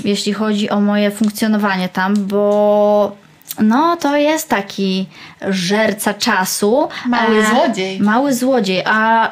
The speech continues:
Speaker 1: jednak, e, nie mam Facebooka, chciałabym być w dalszym ciągu na Instagramie, bardzo lubię to, to medium, ale chcę być tam tak jakoś rozsądnie. Muszę, jeszcze parę rzeczy jest do przemyślenia i niedługo będę o tym pisać.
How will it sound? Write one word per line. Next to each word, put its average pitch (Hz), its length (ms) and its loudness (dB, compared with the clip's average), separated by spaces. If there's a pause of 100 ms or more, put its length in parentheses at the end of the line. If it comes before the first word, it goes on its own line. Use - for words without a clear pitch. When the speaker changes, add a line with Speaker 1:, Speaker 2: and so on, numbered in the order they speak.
(140)
Speaker 1:
jednak, 240 600 0
e, 226 460 0 (380)
nie 240 160 2
mam 262 180 2
Facebooka, 247 500 0
chciałabym 233 800 0
być 214 300 -2
w 190 40 -4
dalszym 208 400 0
ciągu 208 260 -2
na 208 100 0
Instagramie, 196 380 -2
bardzo 196 340 -2
lubię 196 240 -2
to, 185 340 -6
to 190 180 -6
medium, 196 460 -2 (380)
ale 320 160 2 (120)
chcę - 220 0
być 403 220 2
tam 349 220 0
tak 311 220 -4
jakoś 285 360 -2
rozsądnie. 220 540 -2
Muszę, 466 220 -2 (220)
jeszcze 320 240 -4
parę 277 240 -2
rzeczy 269 140 -4
jest 247 140 -2
do 240 80 0
przemyślenia 269 680 -2 (360)
i 233 260 2
niedługo 214 300 0
będę 196 220 -2
o 190 40 -6
tym 185 160 -8
pisać. 254 380 -8